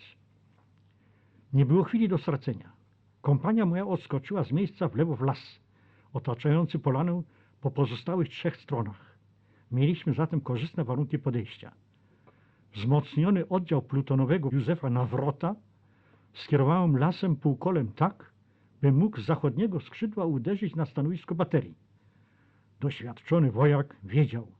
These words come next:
że wszystko zależy od ciszy i pośpiechu. Jego uderzenie miało być sygnałem poderwania reszty kompanii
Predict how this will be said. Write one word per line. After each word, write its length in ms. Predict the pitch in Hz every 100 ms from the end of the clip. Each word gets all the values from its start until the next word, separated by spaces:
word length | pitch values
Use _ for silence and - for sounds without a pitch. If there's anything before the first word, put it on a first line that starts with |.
| _ _ _ _ -
że 140 | 113
wszystko 560 | 120 - 214 214 - 131
zależy 500 | 131 135 120 - 120 _ _ _ -
od 260 | 107 -
ciszy 600 | - - 196 175 - 254 269 _ _ _ -
i 80 | 127
pośpiechu. 600 | - - - 160 - - _ _ _ _ _ _ _
Jego 440 | 104 107 185 190 190
uderzenie 760 | 156 135 143 143 214 220 233 -
miało 360 | 123 143 202 160
być 240 | 170 -
sygnałem 520 | - 131 139 202 196
poderwania 580 | - 147 131 131 190 160
reszty 340 | 156 - -
kompanii 560 | 160 131 123 151 196 214